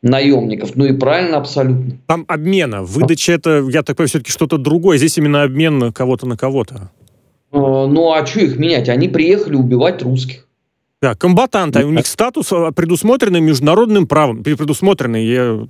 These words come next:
Speaker 2: п-, как, да, прописанный в международном праве. Другое дело, вот как вы упоминали, будут ли в этом случае международные нормы, ну, как сказать, восприниматься, как они есть, как они прописаны,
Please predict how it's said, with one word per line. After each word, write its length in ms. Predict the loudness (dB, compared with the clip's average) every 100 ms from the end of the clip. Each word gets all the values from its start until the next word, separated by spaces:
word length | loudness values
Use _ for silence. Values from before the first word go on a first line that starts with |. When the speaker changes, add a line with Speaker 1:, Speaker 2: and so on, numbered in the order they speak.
| -10
Speaker 2:
п-, 100 | -6
как, 120 | -6 -4
да, 240 | -2 -2
прописанный 560 | 0 -4 -2 -6 -2 -2
в 60 | 0
международном 500 | 0 2 0 0 0
праве. 180 | -2 -4 -8
Другое 340 | -2 0 2 2
дело, 280 | 4 4 4
вот 100 | 2
как 200 | -2 2
вы 120 | 0
упоминали, 320 | 0 -2 0
будут 320 | 0 0 2
ли 160 | 4 4
в 180 | 4 2
этом 260 | 0 -4
случае 460 | -2 -2 -2 -2 -4 -8 -8
международные 880 | 0 2 2 2 2 4 4 4 2
нормы, 460 | 4 4 2 0 -2
ну, 120 | -4
как 200 | -4 -6
сказать, 280 | -8 -8 -8
восприниматься, 640 | -6 -4 0 0 2 0 -2
как 160 | -2
они 160 | 2 0
есть, 380 | 2 0 0 _
как 160 | -2
они 160 | 0 -4
прописаны, 640 | -2 -2 0 0 0 0